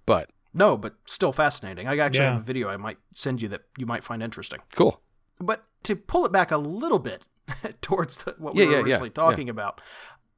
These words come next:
Speaker 2: you know, I, I think that scapegoating thing had a huge effect because it, it was very personal, right? It's these people
Speaker 1: Mm-hmm.
Speaker 2: are problems. And one of the,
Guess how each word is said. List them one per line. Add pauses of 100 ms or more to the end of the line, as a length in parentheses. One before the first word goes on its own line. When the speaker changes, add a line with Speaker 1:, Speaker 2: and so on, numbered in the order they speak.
Speaker 2:
you
know,
I, (100)
I
think
that
scapegoating
thing (240)
had
a
huge
effect
because
it, (220)
it
was
very
personal,
right? (520)
It's
these
people
Speaker 1:
Mm-hmm. (760)
Speaker 2:
are
problems.
And
one
of
the,